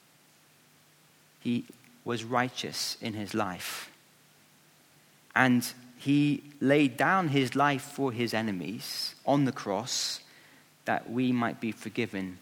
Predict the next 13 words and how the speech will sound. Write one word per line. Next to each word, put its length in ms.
and 180
welcomed 340
into 240
the 120
flock. 420
He 200
is 80
the 80
one 160
who 100
cares 400
for 180
us. 540